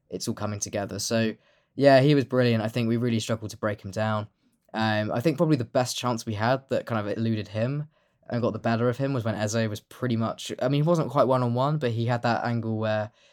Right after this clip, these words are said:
you know, obviously he would have had to curl it a bit. He was coming in from the left side, but at the end of the day,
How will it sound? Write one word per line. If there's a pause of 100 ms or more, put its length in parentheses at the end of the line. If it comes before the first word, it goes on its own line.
(300)
you
know,
obviously
he
would
have
had
to
curl
it
a
bit.
He
was
coming
in
from
the
left
side,
but
at
the
end
of
the
day,